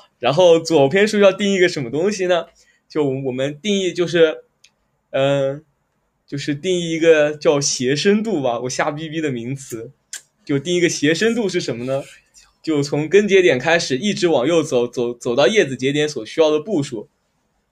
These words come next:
比如像这个节点，它的斜深度就是一，对吧？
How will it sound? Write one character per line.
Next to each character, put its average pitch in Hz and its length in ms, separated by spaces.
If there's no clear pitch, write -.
比 - 80
如 151 80
像 202 180
这 247 120
个 208 80
节 151 160
点， 143 180
它 147 120
的 151 80
斜 143 180
深 175 180
度 175 120
就 143 80
是 135 120
一， 156 200
对 165 120
吧？ 104 200